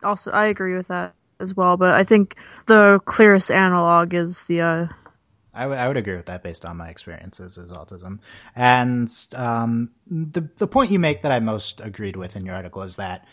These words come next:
Speaker 2: this show has eleven minute episodes. You're gonna take one episode and do, "This is the autism episode." You're not gonna be able to make a satisfying, to treat the subject in a satisfying way.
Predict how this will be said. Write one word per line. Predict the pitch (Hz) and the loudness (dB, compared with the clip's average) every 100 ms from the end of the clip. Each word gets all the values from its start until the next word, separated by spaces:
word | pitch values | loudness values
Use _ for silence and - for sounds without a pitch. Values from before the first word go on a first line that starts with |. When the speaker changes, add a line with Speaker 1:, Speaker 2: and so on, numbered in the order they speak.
| _ _ _ _ _ | _ _ _ _ _
Speaker 2:
this | 160 196 - | -10 -8 -8
show | - 233 160 120 117 | -2 4 4 4 0
has | 117 135 123 | -6 -8 -6
eleven | 143 156 160 139 120 | -8 -4 -4 -2 -2
minute | 117 101 | -4 -6
episodes. | 98 101 - 73 87 82 - - _ _ | -10 -12 -14 -16 -18 -20 -20 -20 _ _
You're | 151 151 | -10 -6
gonna | 185 | -4
take | 185 175 | -4 -6
one | 139 131 156 160 | -6 -8 -6 -8
episode | 127 123 123 104 95 92 92 | -10 -10 -12 -10 -12 -12 -14
and | 110 110 107 104 104 _ _ 135 | -14 -14 -12 -14 -16 _ _ -14
do, | 139 131 123 | -10 -8 -8
"This | 117 131 | -10 -10
is | 120 | -12
the | 110 | -12
autism | 104 113 104 87 87 | -14 -14 -16 -16 -18
episode." | 78 - 92 87 87 _ _ _ | -18 -20 -18 -18 -20 _ _ _
You're | 185 175 | -12 -8
not | 196 226 - | -6 -8 -8
gonna | 180 139 | -8 -6
be | 139 | -8
able | 156 180 117 104 101 - _ _ | -6 -8 -10 -12 -16 -20 _ _
to | 131 | -12
make | 123 139 | -10 -10
a | 127 | -8
satisfying, | 143 135 131 - 120 117 113 110 | -6 -6 -8 -6 -6 -4 -6 -8
to | 104 | -10
treat | 113 - - 143 | -14 -14 -10 -10
the | - | -8
subject | - 151 127 113 | -8 -8 -8 -8
in | 113 | -8
a | 110 | -8
satisfying | 120 117 110 113 101 104 | -8 -10 -10 -8 -8 -6
way. | 147 113 87 101 | -6 -8 -10 -20